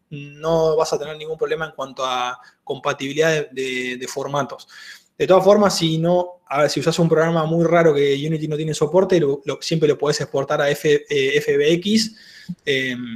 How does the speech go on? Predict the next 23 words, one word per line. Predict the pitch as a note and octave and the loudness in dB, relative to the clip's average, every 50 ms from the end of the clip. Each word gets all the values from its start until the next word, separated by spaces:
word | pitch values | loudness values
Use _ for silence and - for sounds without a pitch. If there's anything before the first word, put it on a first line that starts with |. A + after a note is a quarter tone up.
| A2+ - _ _ | -14 -16 _ _
y | - C3 B2+ B2+ C#3 | -8 -6 -4 -2 -2
Unity | C#3+ C#3+ C#3 C3+ C3 | -2 -2 -4 -4 -4
también | - C3+ D3 C#3+ | -4 -4 -4 -2
soporta | - D#3 D3 D3 C#3 C#3+ - C3 B2+ | -2 -2 -2 -2 -2 -2 -2 -4 -4
eso. | - - - _ - F3+ _ _ _ _ _ _ - - | -4 -8 -10 _ -16 -16 _ _ _ _ _ _ -14 -10
Así | B2+ - - C#3+ | -8 -6 -6 -4
que | D3 | -4
no, | D3+ D3+ C#3+ C#3+ C3 | -4 -4 -4 -6 -6
te | B2+ C#3+ | -6 -4
diría | C3+ C#3+ E3+ F3+ | 0 4 4 4
que | D#3+ E3 | 4 4
no, | E3 D#3+ | 0 0
no | D#3+ E3 E3+ | -2 0 2
te | E3+ | 4
hagas | E3+ E3+ E3+ | 4 4 4
problema | E3+ D#3 E3 E3+ E3+ | 2 2 2 2 2
por | E3 D3 C#3 F3+ | 2 0 0 0
qué | - D#3+ | 0 0
programa | E3 D3+ D#3 D#3 D#3+ D3+ | 2 2 2 2 0 -2
usar | C#3+ - D#3+ D#3+ D3+ | -2 -2 -2 -2 -2
para | C#3 C3 C3 | -2 -4 -4
modelar, | C3+ C3 C3+ C3+ C3+ D3+ F3 G3 F#3 F3 | -4 -6 -6 -4 0 2 2 2 2 2
porque, | E3+ D3 C#3 B2 - C3+ C3 B2 B2+ - | 2 0 0 0 -4 -4 -2 -2 -4 -6